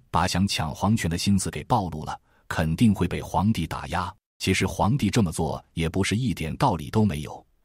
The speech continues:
因为在中国历史上好多朝代都是由于藩王或者皇帝的其他兄弟势力太强，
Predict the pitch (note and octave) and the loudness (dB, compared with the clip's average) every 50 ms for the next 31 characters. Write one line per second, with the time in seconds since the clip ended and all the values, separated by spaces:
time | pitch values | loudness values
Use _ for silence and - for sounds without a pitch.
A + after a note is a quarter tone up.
0 | _ _ _ - - G#2+ G2+ F#2+ F2 - E2 D#2+ - A#2 A#2+ - F#2+ G2+ A#2 F2+ | _ _ _ 2 4 4 6 4 2 0 0 0 2 2 2 2 2 0 0 0
1 | D#2+ - D#2+ - - D2+ C#2 - - - D2+ - - A2+ G#2+ - - - - - | -2 -2 -4 -4 -6 -6 -6 -8 -8 -8 -6 -2 -2 -2 -2 -2 -6 -6 -6 -6
2 | D#3 - - _ _ _ _ _ _ - A2 G#2 - G2 F2+ F2+ G2 F#2+ E2+ F#2 | -6 -6 -8 _ _ _ _ _ _ 2 2 4 4 2 2 2 0 0 0 0
3 | - - - A#2+ G2+ E2+ D#2+ F2 G2 - - - D#2+ - - - - E2+ F2+ G#2 | 0 2 2 2 2 0 0 -2 -2 -2 -2 -2 -2 -4 -6 -4 -2 -2 0 0
4 | A#2+ - G2 F#2 D2+ D#2 - - - G2 F#2 - F2+ F#2 - - G#2+ G2+ D#2+ C2+ | 0 0 0 -2 -2 -4 -6 -4 -2 -2 -2 -2 -2 -2 0 2 2 2 0 -2
5 | - - - F2+ E2 D2+ - - - D#2+ D2+ - - D2+ C#2+ F2+ | -4 -4 -4 -4 -4 -6 -6 -6 -6 -6 -4 -6 -8 -8 -8 -10